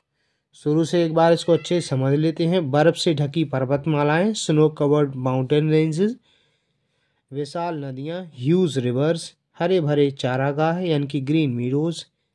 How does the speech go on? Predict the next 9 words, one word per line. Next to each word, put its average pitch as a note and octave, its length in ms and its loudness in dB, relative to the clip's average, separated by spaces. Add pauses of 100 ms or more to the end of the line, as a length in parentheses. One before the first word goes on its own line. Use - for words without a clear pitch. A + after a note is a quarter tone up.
(220)
बालू C3+ 380 -12
की E3 160 -18
चादर C#3+ 400 -14
ओढ़े C3 340 -14
रेगिस्तान, C#3+ 720 -8 (560)
यानी D#3+ 180 -12
कि E3+ 100 -14
सैंड F3 440 -12 (340)
कवर्ड D#3 560 -6